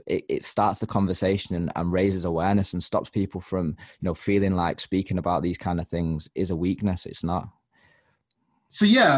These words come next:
Speaker 2: um, thank you so much for that, uh, James. We're just gonna go through a few quick fire, a quick fire questions right now, 'cause I'm probably, apparently I'm having a stroke and can't say quick fire questions anymore.
Speaker 1: <laughs>
Speaker 2: Um, <laughs> but yeah, this is basically just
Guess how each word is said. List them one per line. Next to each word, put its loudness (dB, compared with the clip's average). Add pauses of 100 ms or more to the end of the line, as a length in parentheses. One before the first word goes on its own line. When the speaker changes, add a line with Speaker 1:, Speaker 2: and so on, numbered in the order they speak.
Speaker 2:
um, 6
thank 2
you -2
so 0
much 4
for -2
that, 4
uh, -4
James. -2 (180)
We're -4
just 0
gonna 6
go 4
through 4
a -2
few 4 (120)
quick -2 (120)
fire, -2 (200)
a -10
quick 0 (120)
fire -2
questions -6
right -12
now, -6
'cause -10
I'm -4
probably, -4 (160)
apparently -4
I'm 2
having 0
a -2
stroke -8 (100)
and -20
can't -8
say -18
quick -10 (100)
fire -16
questions -18
anymore. 2 (160)
Speaker 1:
<laughs> -10
Speaker 2:
Um, 0 (240)
<laughs> -10
but 8
yeah, 8
this 0
is 0
basically 2
just -4